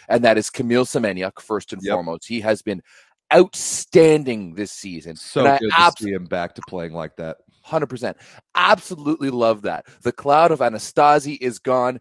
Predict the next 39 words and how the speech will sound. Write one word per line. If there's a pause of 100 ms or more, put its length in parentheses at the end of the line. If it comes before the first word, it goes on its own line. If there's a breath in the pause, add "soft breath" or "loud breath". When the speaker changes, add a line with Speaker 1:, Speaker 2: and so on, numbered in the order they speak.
(140)
Speaker 1:
and
Semeniuk
is
back
in
full
force.
And
I
love
it.
I
love
it
'cause
there
was
so
many
haters
in
the
Discord. (260 soft breath)
There
was
so
many (280 soft breath)
just,
uh,
Kamil
Semeniuk
haters (260 soft breath)
in
the
Discord. (240)
But
the
other
one